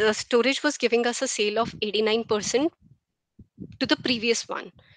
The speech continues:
So it is percentile format and not a percentage format. So percentile would mean like in cat and other competitive exams. So if I've got a score of ninety-nine point nine nine,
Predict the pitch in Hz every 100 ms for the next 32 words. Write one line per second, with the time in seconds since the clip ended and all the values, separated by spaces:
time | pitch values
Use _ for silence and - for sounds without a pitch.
0 | - - - - 262 254 294 - - 220
1 | - 262 269 269 277 269 240 240 269 -
2 | - 214 220 202 202 - - - 208 -
3 | 196 196 185 - 190 180 165 - - -
4 | _ - - - - 226 233 220 247 240
5 | 240 247 240 214 233 269 285 214 - 226
6 | - - 196 202 - 214 208 - 190 214
7 | 214 196 196 202 202 196 165 180 175 175
8 | - 202 - 202 202 - 196 208 208 -
9 | 180 208 - 202 190 208 202 202 208 214
10 | 208 185 190 180 165